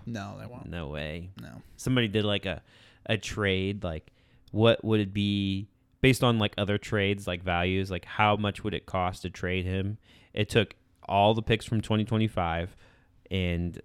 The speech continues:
Speaker 2: uh, I think it was, like, three or four other picks this year.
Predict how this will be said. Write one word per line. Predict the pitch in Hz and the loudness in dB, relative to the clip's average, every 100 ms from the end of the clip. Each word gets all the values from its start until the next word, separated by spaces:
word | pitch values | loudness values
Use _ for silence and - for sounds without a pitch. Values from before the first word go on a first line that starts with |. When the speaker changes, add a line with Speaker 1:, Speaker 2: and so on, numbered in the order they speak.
| - | -6
Speaker 2:
uh, | 95 85 76 55 - - - _ - - - _ _ _ _ _ _ - | -2 -2 -4 -6 -10 -16 -20 _ -20 -20 -20 _ _ _ _ _ _ -6
I | 104 | -2
think | 104 | 0
it | 98 | 2
was, | 95 | 0
like, | 92 82 - _ _ _ _ _ _ _ - | 0 -4 -8 _ _ _ _ _ _ _ -4
three | 107 107 110 | 2 6 6
or | |
four | 98 104 104 | 4 2 4
other | 98 | 2
picks | 90 101 - | 0 -2 -4
this | - 95 - | -6 -6 -6
year. | 82 76 | -6 -6